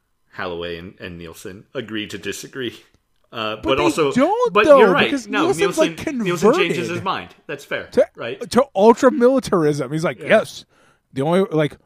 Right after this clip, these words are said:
Speaker 2: what are we gonna do if they come back? Well, guess that's why we have to have a fucking military, huh?"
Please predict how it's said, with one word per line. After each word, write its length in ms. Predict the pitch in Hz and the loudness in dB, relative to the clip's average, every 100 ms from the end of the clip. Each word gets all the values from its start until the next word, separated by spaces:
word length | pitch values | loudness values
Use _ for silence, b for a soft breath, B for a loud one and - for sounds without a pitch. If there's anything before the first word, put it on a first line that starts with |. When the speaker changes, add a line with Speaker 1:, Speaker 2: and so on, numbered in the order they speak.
| _ | _
Speaker 2:
what 180 | 131 160 | 0 2
are 60 | 190 | 4
we 80 | |
gonna 200 | 196 196 | 4 4
do 140 | 190 226 | 4 2
if 60 | |
they 100 | 214 | 2
come 220 | 185 208 202 | 2 2 2
back? 260 | 240 120 - | 0 -2 -6
Well, 320 | 107 117 139 _ _ - _ | -6 -4 -4 _ _ -20 _
guess 180 | - 98 | -10 -6
that's 180 | 107 107 | -4 -2
why 100 | 104 | -2
we 120 | 104 | 0
have 120 | 110 | -2
to 60 | 104 | -2
have 100 | 101 | -4
a 60 | 92 | -2
fucking 300 | 117 104 95 | -4 -4 -2
military, 500 | 131 107 92 90 98 | -2 -2 -8 -8 -6
huh?" 300 | 120 95 | -6 -6